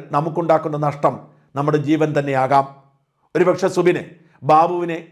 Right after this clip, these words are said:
അവഗണിക്കാൻ കഴിഞ്ഞിരുന്നെങ്കിൽ ബാബു എന്തും പറയട്ടെ എന്ന് കരുതി വീടിനുള്ളിലേക്ക് കയറിപ്പോകാൻ കഴിഞ്ഞിരുന്നെങ്കിൽ ജീവൻ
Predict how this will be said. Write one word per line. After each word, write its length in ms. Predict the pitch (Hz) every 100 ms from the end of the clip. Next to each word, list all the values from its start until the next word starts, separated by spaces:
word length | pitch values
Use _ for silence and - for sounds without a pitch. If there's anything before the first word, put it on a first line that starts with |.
| - 147
അവഗണിക്കാൻ 480 | 156 170 170 170 165
കഴിഞ്ഞിരുന്നെങ്കിൽ 580 | 160 160 156 147 135 104 - _ _ _ -
ബാബു 280 | 147 170 180 160
എന്തും 180 | 180 170
പറയട്ടെ 400 | 165 165 135 160 -
എന്ന് 120 | 160 156
കരുതി 280 | 156 147 101 - _ _ -
വീടിനുള്ളിലേക്ക് 640 | 165 180 180 170 165 160 151
കയറിപ്പോകാൻ 480 | 160 180 180 160 160
കഴിഞ്ഞിരുന്നെങ്കിൽ 540 | 160 156 160 151 147 120 - _ _ _ 117
ജീവൻ 260 | 147 156